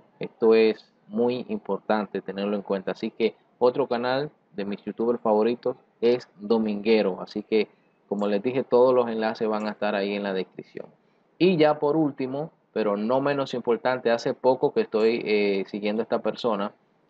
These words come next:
pero la verdad me encanta. Él tiene varios canales. Creo que él me ha ganado a mí. Tiene más canales que yo. <laughs> Este joven tiene muchos canales. Y en este canal solamente tiene tres videos,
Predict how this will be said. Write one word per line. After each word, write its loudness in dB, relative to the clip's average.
pero 4
la 6
verdad 2
me -8
encanta. -4
Él -2
tiene 2
varios 2
canales. -2
Creo 0
que 4
él -2
me -2
ha 0
ganado 0
a 0
mí. -4
Tiene -6
más -6
canales -2
que 0
yo. 0
<laughs> -8
Este 0
joven 4
tiene 0
muchos 0
canales. 0
Y 2
en -2
este -4
canal 0
solamente -4
tiene -2
tres 2
videos, 2